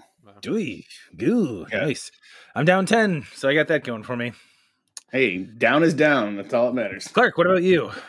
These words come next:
Speaker 2: You're looking fit with
Speaker 1: Uh,
Speaker 2: your,
Speaker 1: lately,
Speaker 2: on
Speaker 1: I'm,
Speaker 2: your
Speaker 1: I'm
Speaker 2: bike.
Speaker 1: no, I'm not down now, but I was down last year, so I've,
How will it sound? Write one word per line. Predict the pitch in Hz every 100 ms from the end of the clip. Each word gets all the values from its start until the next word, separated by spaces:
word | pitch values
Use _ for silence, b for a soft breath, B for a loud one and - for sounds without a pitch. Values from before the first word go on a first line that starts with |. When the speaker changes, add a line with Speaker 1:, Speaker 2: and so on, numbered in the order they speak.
| B B B
Speaker 2:
You're | 175
looking | 180 123
fit | - 143 -
with | 110
Speaker 1:
Uh, | 107
Speaker 2:
your, | 113
Speaker 1:
lately, | 139 143 156
Speaker 2:
on | 147
Speaker 1:
I'm, | 143
Speaker 2:
your | 110
Speaker 1:
I'm | 127
Speaker 2:
bike. | 139 131
Speaker 1:
no, | 127 113 -
I'm | 120 127
not | 131 107
down | 113 123 120
now, | 110 117 98
but | 95 101
I | 98
was | 95
down | 92 104 98
last | 92 92 -
year, | - -
so | - 76 - -
I've, | 92